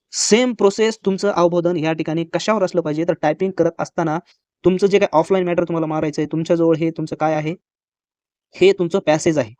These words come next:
ओके. तर मित्रांनो, तुमचं लक्ष आणि तुमचं अवबोधन हे शंभर टक्के ह्या लाईनीवरच असलं पाहिजे,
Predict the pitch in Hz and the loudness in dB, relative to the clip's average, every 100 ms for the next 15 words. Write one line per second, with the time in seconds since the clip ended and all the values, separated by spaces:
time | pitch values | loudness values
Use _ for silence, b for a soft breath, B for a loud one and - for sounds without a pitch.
0 | - 135 185 b b b 185 180 170 170 | -10 -2 -4 b b b 2 2 0 -2
1 | 175 170 170 185 151 - 170 170 151 160 | -2 -2 0 0 0 0 2 2 0 -4
2 | 156 156 156 160 160 156 151 - 165 175 | -4 -4 -2 0 -2 -2 -6 -6 -2 2
3 | 185 175 - 165 156 156 151 170 170 180 | 2 0 -2 -2 0 0 0 2 4 4
4 | 180 170 180 175 160 | 2 -2 0 0 0